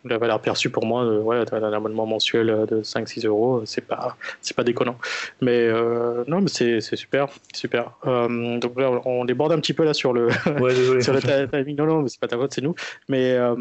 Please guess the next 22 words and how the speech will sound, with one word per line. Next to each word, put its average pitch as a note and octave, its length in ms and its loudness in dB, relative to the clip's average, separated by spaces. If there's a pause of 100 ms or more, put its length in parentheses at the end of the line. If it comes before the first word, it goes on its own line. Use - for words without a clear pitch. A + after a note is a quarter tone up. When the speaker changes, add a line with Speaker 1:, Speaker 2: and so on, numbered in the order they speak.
(260)
Speaker 1:
est-ce B2 140 -4
que, C#3 300 2
je C3 60 -2
sais C#3 80 -2
pas C3 100 0
si - 80 -10
tu - 100 -4
voulais B2 120 0
compléter C#3 380 -2
un C3+ 100 0
peu, C#3+ 160 0
euh, B2+ 540 0
quelque - 180 -6
chose, C#3+ 240 -4
euh, B2 120 0
sur - 180 -6
ton C3 180 -4
projet, C#3 460 0
euh, D3 120 2
Victor, D3 300 -2
ou, C3+ 220 2
euh, A#2 380 2